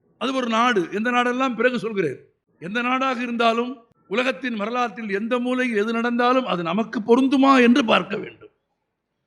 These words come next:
அது நமக்கு ஏற்புடையதா என்று பார்க்க வேண்டும். ஒரு நாட்டில் ஒரு மிகப்பெரிய செல்வந்தர் இருந்தார். செல்வத்திற்கும் பணத்திற்கும் குறைவே இல்லை. அவர்கள் தங்கியிருந்த வீடு என்பது வீடு அல்ல,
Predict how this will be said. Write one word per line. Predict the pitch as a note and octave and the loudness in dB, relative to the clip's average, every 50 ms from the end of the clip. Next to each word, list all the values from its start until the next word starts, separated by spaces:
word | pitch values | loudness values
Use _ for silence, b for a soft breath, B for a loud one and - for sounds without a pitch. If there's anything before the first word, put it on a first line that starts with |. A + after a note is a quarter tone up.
| _ _ _ _ _ _ _ _ - | _ _ _ _ _ _ _ _ 2
அது | D3+ F#3 A#3 | 4 6 6
நமக்கு | B3 A#3+ G#3 F3+ G#3+ G#3 | 6 4 4 4 8 10
ஏற்புடையதா | A3 B3 C4 - - C4 B3 A#3+ A#3 A3 A3+ A#3+ C4 B3+ | 12 12 10 10 6 8 10 10 10 10 8 8 8 6
என்று | A#3 A3 A#3 A3 | 6 6 4 2
பார்க்க | - F#3+ F#3 F3 F3 F3 | 2 2 0 0 -2 -4
வேண்டும். | D#3 D3 C3 - - A2 - _ _ _ _ _ _ _ _ _ _ _ | -6 -6 -8 -8 -12 -16 -20 _ _ _ _ _ _ _ _ _ _ _
ஒரு | B3 B3+ B3 | -6 -4 -4
நாட்டில் | A#3 A3+ A#3+ B3+ G3 - A#3 G3+ D#3 C#3+ C#3+ _ _ _ _ _ _ _ _ _ _ _ _ _ _ _ _ _ _ _ G#3+ | -2 -2 -2 -4 -4 -6 -8 -8 -8 -12 -16 _ _ _ _ _ _ _ _ _ _ _ _ _ _ _ _ _ _ _ -2
ஒரு | C4 B3+ | 0 0
மிகப்பெரிய | A3 A3 A3 C#4+ C#4 - - - - D4 D4 C#4+ C#4 A3 | 2 2 2 2 2 0 -4 -4 -2 0 2 2 2 2
செல்வந்தர் | G3 A3+ A3 A3 A3+ A3+ G#3 G3+ F3+ | 0 0 0 2 2 2 4 4 2
இருந்தார். | E3+ E3 D#3+ D#3 C#3 A#2+ G#2+ G#2 - - - _ _ _ _ _ _ _ _ _ _ _ _ _ - | 2 2 0 -2 -2 -2 -4 -4 -8 -14 -20 _ _ _ _ _ _ _ _ _ _ _ _ _ -8
செல்வத்திற்கும் | A#3 B3+ C#4 D4 C#4 C#4 C4 A#3+ F#3+ - C4 C4 G3 | -8 -6 -4 -6 -6 -4 -6 -8 -8 -8 -8 -8 -6
பணத்திற்கும் | - G3+ A3 B3 A3+ F#3 B3 A3 - - B3 A#3+ - | -4 -4 -2 -2 -4 -4 -6 -6 -6 -8 -8 -8 -6
குறைவே | - G#3 G#3+ A#3 A#3+ A#3 A3+ A#3+ A#3+ A3 | -4 -2 0 2 2 2 0 0 0 0
இல்லை. | F#3 F3+ F#3 F#3+ G#3 B3 D4+ - - - _ _ _ _ _ _ _ _ _ _ _ _ _ _ _ _ _ _ _ _ _ _ _ _ - | -2 0 0 2 0 0 -2 -6 -14 -20 _ _ _ _ _ _ _ _ _ _ _ _ _ _ _ _ _ _ _ _ _ _ _ _ 6
அவர்கள் | G#3+ A#3+ A3+ G#3+ A3 G#3+ F3 | 8 8 8 8 4 4 4
தங்கியிருந்த | G#3+ A#3 B3+ C#4+ C#4 C#4+ C4+ B3 A#3 A3 G3+ F#3 | 2 2 2 2 2 2 2 2 4 4 4 4
வீடு | F#3 A#3 C#4 C#4+ C4+ B3 A#3 | 4 2 2 2 4 2 2
என்பது | A3+ A3 A3 A3 A3 A3 F3 | 2 2 2 2 0 0 -2
வீடு | F3+ A#3+ C#4+ D4+ C#4+ C4+ A3 | 0 2 2 4 6 6 6
அல்ல, | F#3+ G3 A3+ | 4 4 2